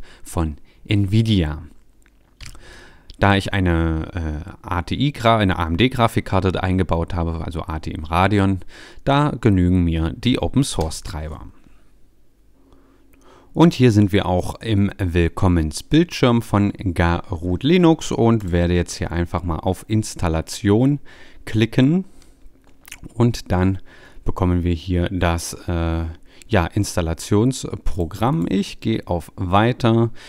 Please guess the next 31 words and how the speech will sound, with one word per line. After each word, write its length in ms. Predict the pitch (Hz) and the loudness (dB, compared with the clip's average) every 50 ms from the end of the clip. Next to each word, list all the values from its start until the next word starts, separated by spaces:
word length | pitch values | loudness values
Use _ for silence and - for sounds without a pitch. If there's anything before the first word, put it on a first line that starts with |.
| - - - | -20 -10 -4
Wir 140 | - 95 85 | -2 -2 0
sind 200 | 85 90 92 - | 2 0 0 0
in 200 | 98 92 92 - | -2 -4 -4 -4
Europa. 840 | - - 85 80 78 78 76 85 95 113 135 - - 131 123 120 120 | -6 -6 -4 -4 -4 -2 0 2 4 4 4 2 2 2 4 4 2
Jawohl, 680 | - - 92 82 78 82 95 117 123 127 131 123 104 87 | 2 0 -4 -6 -4 0 0 2 2 2 0 -2 -2 -2
Weiter. 560 | 90 90 98 110 107 - 120 113 113 113 113 - - - - - - - | 0 0 0 0 0 0 0 2 2 0 -2 -4 -8 -18 -20 -20 -14 -4
Hier 200 | - 104 98 92 | 0 2 4 4
werden 240 | 92 92 98 98 | 4 4 4 4
mir 180 | 98 95 92 92 | 4 4 4 4
jetzt, 460 | 92 90 90 - - - 95 - - - | 2 2 0 -2 -6 -12 -12 -12 -10 -8
äh, 360 | - 87 85 82 82 80 78 | -6 -4 -4 -2 -4 -4 -4
wird 160 | 92 92 - | -4 -2 0
mir 80 | 98 92 | 0 0
meine 260 | 87 85 85 85 85 | 2 0 0 -2 -2
Tastatur 760 | - 101 90 - - 95 87 - - - 123 113 104 - - | -4 -6 -6 -6 -6 -6 -6 -6 -4 0 2 2 2 2 2
angezeigt. 800 | 98 107 120 139 147 - - - 131 120 120 127 127 - - - - - - - - - | 0 2 2 2 0 -2 0 2 2 2 2 2 -2 -4 -8 -14 -16 -16 -18 -20 -14 -8
Allerdings, 720 | - 98 92 92 85 87 95 95 107 117 117 - - - | -2 0 0 0 2 2 2 2 2 2 0 -2 -10 -10
äh, 40 | - - - _ _ - - | -12 -12 -16 _ _ -12 -8
habe 920 | - 101 107 107 98 98 98 98 98 92 - - - 92 90 95 92 101 92 | -4 -2 0 0 2 2 0 0 -2 -4 -6 -6 -6 -2 -2 0 0 -2 -2
ich 480 | - - 101 92 90 85 - - - - | -2 -2 -4 -4 -4 -4 -8 -12 -12 -10
diese 760 | - 95 87 82 85 87 90 98 104 117 131 160 156 110 95 - | -8 -8 -8 -8 -8 -12 -10 -4 -2 0 0 0 0 0 0 0
Tastatur, 720 | - 90 80 - - - - - - - 92 101 120 123 | 0 -4 -4 -4 -6 -8 -8 -8 -6 -4 -2 0 0 0
da 140 | 85 90 90 | 0 -2 -2
ich 100 | 87 - | -2 -6
hier 240 | - - 85 - - | -6 -6 -6 -4 -2
oben 240 | 87 87 87 95 | -2 -2 0 0
nämlich 320 | 98 98 98 95 - - - | 0 -2 -2 -4 -4 -4 -6
auch 160 | 92 98 104 | -6 -4 -4
noch 140 | 107 85 - | -6 -8 -8
Tasten 500 | - - - 82 - - - 95 82 78 | -10 -12 -12 -12 -14 -12 -12 -12 -10 -8
habe. 520 | 82 87 87 95 104 120 139 165 190 196 | -6 -4 -2 -2 -2 0 0 0 0 -2